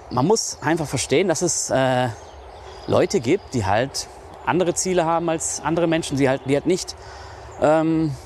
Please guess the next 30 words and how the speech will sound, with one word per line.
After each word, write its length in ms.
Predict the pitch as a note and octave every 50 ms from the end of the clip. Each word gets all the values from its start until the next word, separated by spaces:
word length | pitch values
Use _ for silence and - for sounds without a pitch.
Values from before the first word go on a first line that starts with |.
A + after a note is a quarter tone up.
| - - - - -
einen 100 | - C3+
Großteil 400 | - C#3 E3 D#3+ - - D3+ D3
konsumieren 640 | - - D3+ D3+ C#3+ C3+ B2 C#3 E3+ F#3 F#3+ E3
wollen, 160 | C#3+ D#3+ E3 D#3+
sondern 220 | D#3 D3 C3+ C3
halt 100 | C3 B2
sparen 440 | - - - A#2+ B2 D3+ F#3 F3+ D#3+
wollen, 280 | F3+ F#3 G3+ G#3 F#3+
zurücklegen 540 | - - - D3 E3+ - F3 F3 F3+ F#3+ E3+
wollen. 140 | F3+ F#3+ E3+
Und 20 |
da 80 | D3 C#3
kommen 180 | - E3 D3+ D3+
wir 80 | C3
gleich 140 | B2 C#3+ F3+
noch 80 | G3 F#3+
ein 100 | F3+ E3
Video 220 | - F3+ G3 F#3
zu, 160 | - - G3
was 160 | F3+ E3 -
er 60 | F3 D#3
mit 100 | D3 -
seinem 180 | D3 C#3+ C#3+
ganzen 320 | C3+ C#3+ D3 C#3+ - C#3+ B2+
Geld 220 | C3 A#2+ A#2 B2+
macht, 240 | D3 - - - D3
was 100 | C#3 -
er 80 | D3+
da 100 | C#3 C#3+
spart. 360 | C3+ - - G#2+ A2+ D3+ E3+